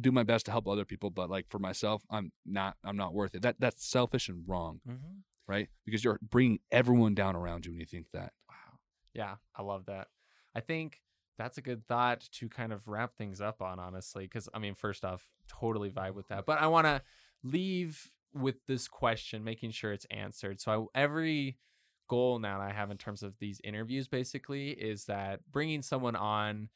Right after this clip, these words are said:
Speaker 2: to share something that has impacted their life that they believe can impact others. Kind of like, because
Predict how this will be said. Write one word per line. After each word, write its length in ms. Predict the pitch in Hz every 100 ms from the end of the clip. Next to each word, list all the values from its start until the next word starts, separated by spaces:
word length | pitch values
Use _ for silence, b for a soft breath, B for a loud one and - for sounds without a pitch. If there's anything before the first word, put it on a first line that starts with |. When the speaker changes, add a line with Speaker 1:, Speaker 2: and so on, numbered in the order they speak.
| _ _ _ _ -
Speaker 2:
to 120 | -
share 300 | 123 - 131
something 340 | 127 127 117 110
that 120 | 107
has 120 | 101 -
impacted 580 | 135 127 123 113 117 104
their 180 | 107 107
life 320 | 101 101 -
that 160 | 98 -
they 100 | 104
believe 460 | 101 98 98 98
can 140 | - 117
impact 400 | 107 104 101 -
others. 320 | - 92 107
Kind 240 | - 151 160
of 80 | 123
like, 360 | 113 107 - _ b b b b -
because 680 | 110 123 107 98 98 -